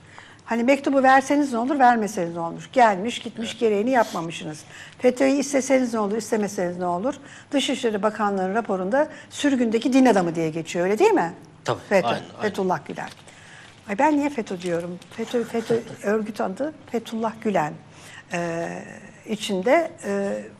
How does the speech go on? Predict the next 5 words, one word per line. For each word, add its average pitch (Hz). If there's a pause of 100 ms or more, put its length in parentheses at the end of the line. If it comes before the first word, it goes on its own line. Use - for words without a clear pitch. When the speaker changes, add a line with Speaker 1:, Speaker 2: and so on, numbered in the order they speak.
(500)
Speaker 1:
sürgündeki 208
din 202
adamı 156
deniyor. 160 (640)
Şimdi 269